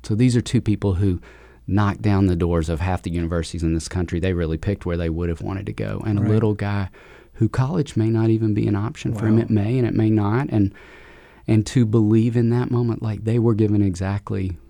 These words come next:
Speaker 1: I said this to them, "I believe you were given exactly what you needed. You are equipped to take this journey, though it feels unfamiliar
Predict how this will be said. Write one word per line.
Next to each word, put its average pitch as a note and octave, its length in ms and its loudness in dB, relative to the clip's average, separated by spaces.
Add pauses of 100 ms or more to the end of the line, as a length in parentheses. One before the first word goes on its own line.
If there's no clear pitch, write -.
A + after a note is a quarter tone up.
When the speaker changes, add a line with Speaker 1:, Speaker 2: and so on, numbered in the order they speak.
Speaker 1:
I A#2 120 0
said A#2+ 260 -2
this - 180 -6
to A2 80 -2
them, F#2 300 -6
"I C3 60 -10
believe B2 260 -8
you A#2+ 140 -4
were A#2+ 100 -6
given A#2 300 -4
exactly F#2+ 1000 -8 (200)
what G2 160 -2
you F#2+ 120 0
needed. E2 420 -4
You A2 280 2
are A2 240 2 (160)
equipped G#2 440 0
to A2 80 4
take F#2 240 -4
this G2+ 140 -6
journey, G2+ 280 0
though G2+ 180 0
it F2 80 -6
feels G2+ 340 -2
unfamiliar G2 720 -4